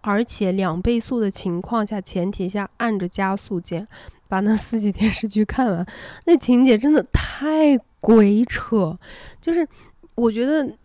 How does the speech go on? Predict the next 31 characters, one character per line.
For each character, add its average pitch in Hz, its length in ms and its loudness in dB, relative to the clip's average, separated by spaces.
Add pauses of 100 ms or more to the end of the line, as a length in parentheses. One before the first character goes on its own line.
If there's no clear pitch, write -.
(520)
你 226 180 4
稍 269 220 0
微 285 160 2
有 190 160 2
一 170 80 0
个 190 140 -2
让 214 200 0
人 190 240 -2
那 220 120 0
种 175 160 -2
意 208 220 -2
料 196 220 0
之 190 200 -4
外 196 240 2
的 175 120 -4
结 170 240 -6
局 165 180 -4
是 - 140 -6
可 185 200 -4
以 147 140 -4
的， 90 200 -10
或 - 160 0
者 220 60 4
是 220 120 -2
意 214 180 -2
料 202 220 0
之 202 180 -6
外 202 240 -2
的 165 160 -6
这 185 160 -6
种 156 180 -6